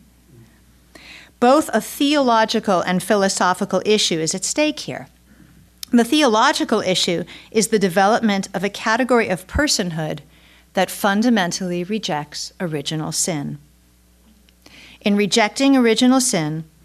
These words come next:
the Romantics declared their belief in the inherent divinity and goodness of all humanity.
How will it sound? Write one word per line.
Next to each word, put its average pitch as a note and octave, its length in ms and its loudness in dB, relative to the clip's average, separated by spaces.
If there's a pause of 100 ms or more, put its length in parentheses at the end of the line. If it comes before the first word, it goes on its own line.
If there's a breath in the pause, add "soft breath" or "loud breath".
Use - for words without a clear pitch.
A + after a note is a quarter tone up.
(140)
the F#3+ 120 0
Romantics F3+ 640 0
declared A3 520 0
their G3+ 220 2
belief G#3+ 640 -2 (240 loud breath)
in G3+ 160 4
the G3+ 160 0
inherent G#3+ 840 -2
divinity A#3+ 840 0 (380 soft breath)
and A#3+ 380 2
goodness G3 800 0
of F3+ 160 -4
all F#3 360 4
humanity. D#3+ 800 -6